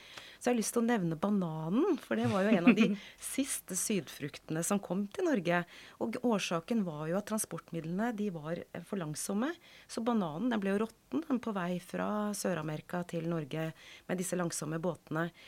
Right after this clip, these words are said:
Speaker 1: Så det var først på slutten av attenhundretallet at England begynte å importere banan. Eh, og Norge var blant de første landene i Europa, og så vi startet å ta det inn, eh, rundt nitten null fem, ikke sant?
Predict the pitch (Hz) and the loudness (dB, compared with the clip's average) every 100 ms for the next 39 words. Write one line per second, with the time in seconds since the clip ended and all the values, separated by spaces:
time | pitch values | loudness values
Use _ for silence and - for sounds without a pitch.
0 | - - 233 226 214 196 - 226 196 170 | -20 -4 -4 -2 -4 -4 -4 -2 -2 -2
1 | 208 - 233 - _ - 165 170 170 180 | -4 -4 -10 -14 _ -6 -2 0 0 -2
2 | 175 - 180 202 - 202 - 160 151 185 | -2 -2 -2 0 -2 -4 -6 -6 -4 -2
3 | 185 165 165 160 175 175 160 156 165 214 | -2 -2 -4 -4 -4 -4 -4 -4 -2 2
4 | 339 403 - - - - - - - 226 | 0 -2 -10 -20 -20 -18 -18 -2 2 4
5 | 226 226 226 - 233 233 233 180 160 208 | 4 4 2 0 0 2 2 2 0 0
6 | 214 180 - 208 233 - 196 185 160 180 | 2 0 -2 -6 -6 -4 -2 -2 0 0
7 | 185 170 - 285 320 - - - 226 220 | 0 -2 0 0 -2 -10 -12 -4 0 2
8 | 226 - 208 156 156 190 - 180 165 - | 0 -2 -2 -2 -4 -6 -4 -4 -2 -4
9 | 147 165 170 175 170 131 170 170 190 - | -4 -2 0 0 -2 -2 -2 0 -2 -2
10 | - 160 151 156 156 - 139 156 156 - | -4 -2 0 -2 -4 -8 -6 -4 -4 -6
11 | - 220 240 | -4 -2 -4